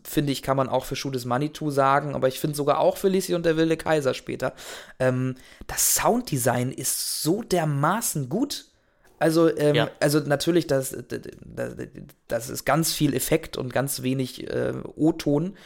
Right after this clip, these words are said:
Speaker 1: Ähm, aber, ey, das ist mega gut abgemischt und die Sounds sind auch immer so drüber, dass es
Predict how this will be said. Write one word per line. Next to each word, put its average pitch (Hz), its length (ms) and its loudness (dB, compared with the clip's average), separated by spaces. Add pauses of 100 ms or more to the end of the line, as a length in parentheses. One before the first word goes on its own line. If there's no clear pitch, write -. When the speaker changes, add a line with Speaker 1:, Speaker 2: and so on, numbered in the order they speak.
(300)
Speaker 1:
Ähm, 127 420 0 (140)
aber, 127 540 4 (320)
ey, 139 120 2
das 131 200 0
ist - 120 -6
mega 151 300 2
gut 151 180 0
abgemischt 139 600 -2
und 127 180 -6
die 131 100 -4
Sounds 147 540 0 (440)
sind 147 560 -2 (440)
auch 139 180 2
immer 147 280 4
so 151 240 4
drüber, 175 640 4 (520)
dass 135 200 2
es - 400 -4